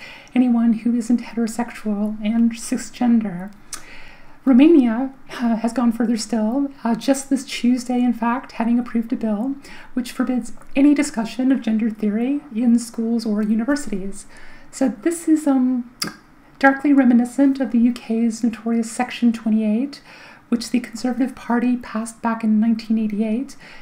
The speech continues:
in an overt attempt to basically erase L G B T people and history from the British education system. I mean, they framed it as, um, banning the promotion of homosexuality, but it was a deeply pernicious, uh, piece of legislation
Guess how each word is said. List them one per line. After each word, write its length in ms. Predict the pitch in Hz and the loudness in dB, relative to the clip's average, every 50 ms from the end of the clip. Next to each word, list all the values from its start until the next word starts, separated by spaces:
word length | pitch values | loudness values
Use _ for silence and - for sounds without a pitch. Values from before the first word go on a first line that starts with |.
| - - | -6 0
in 80 | 240 233 | 2 2
an 80 | 233 220 | 4 4
overt 280 | 247 269 269 - 269 - | 4 2 2 2 0 -2
attempt 440 | 220 214 - - 214 233 233 233 - | -2 -6 -2 0 2 2 2 2 -2
to 160 | - - - | -8 -4 -2
basically 340 | 220 233 226 226 - - 240 | 0 0 0 -2 -2 0 0
erase 400 | 240 220 196 233 220 240 233 - | 0 2 2 0 0 0 -2 -2
L 100 | 233 226 | -4 -2
G 100 | 214 240 | -2 -2
B 140 | 233 226 233 | 0 0 -2
T 200 | 226 - - 214 | -2 0 -2 -2
people 440 | 214 - - 208 - 247 240 247 247 | -2 -2 -8 -6 -2 -2 -2 0 0
and 180 | 240 226 214 | -2 -2 -2
history 500 | - 208 214 - - - 240 233 233 233 233 - - - - - | -2 -2 -4 -4 -2 -2 0 0 0 -2 -4 -10 -18 -20 -20 -12
from 280 | - - 240 220 226 | -4 0 2 2 4
the 120 | 214 233 233 | 4 4 2
British 300 | 226 226 214 220 220 - | 2 0 -2 -2 -2 -4
education 500 | - - - - - 240 214 - 262 240 | -6 -6 -6 -4 -4 -2 0 0 -2 -2
system. 500 | - 262 247 - - 277 269 294 311 - - - - - - - - - - | -2 -4 -6 -2 -2 -2 -2 -2 -4 -6 -12 -16 -14 -14 -14 -14 -10 -2 2
I 40 | 247 | 4
mean, 200 | 247 247 254 233 | 4 6 4 4
they 100 | - 254 | 2 2
framed 340 | - - 320 320 320 311 | 0 2 2 4 4 4
it 120 | 311 277 285 | 2 0 0
as, 200 | 262 233 214 - | -2 -2 0 0
um, 360 | 262 233 233 233 226 220 214 - - - - - - - - - - - - - - - | 2 4 6 6 4 4 0 -4 -8 -10 -10 -14 -14 -16 -14 -14 -14 -14 -14 -10 -4 -2
banning 320 | 254 269 262 269 269 262 | 0 2 4 4 4 4
the 160 | 240 233 220 220 - | 4 2 0 -2 0
promotion 640 | - - - 226 214 220 247 262 262 - - 262 254 | 0 2 4 4 4 6 4 4 2 0 2 2 2
of 100 | 254 - | 2 2
homosexuality, 1080 | - 247 233 254 254 - - 247 247 - - 233 220 220 233 240 240 247 262 285 302 311 - - - - - - - - - | 2 4 4 4 2 0 -4 -4 -4 -4 -4 -2 -2 0 0 0 0 0 0 0 -2 -2 -8 -12 -20 -20 -20 -20 -20 -14 -4
but 300 | - 262 254 254 226 233 | 0 4 4 4 2 0
it 40 | 226 | -2
was 140 | 247 277 269 - - - | -2 -2 -2 -4 -12 -8
a 80 | 226 | -8
deeply 420 | 220 214 - 262 269 262 - 277 262 | -4 0 4 4 4 4 4 0 0
pernicious, 640 | 269 - - 214 240 220 - - 247 240 240 - - - | 0 2 0 2 2 0 -2 -4 -6 -6 -6 -10 -10 -4
uh, 160 | - 233 226 | -2 -2 -2
piece 300 | 220 - - 240 233 233 | -2 -2 0 -2 0 0
of 80 | 254 - | -2 -2
legislation 840 | 226 226 214 226 214 - - 214 220 214 - - 247 254 269 277 | -2 -2 -2 -4 -6 -4 -2 -4 -4 -4 -4 -4 -2 0 0 -2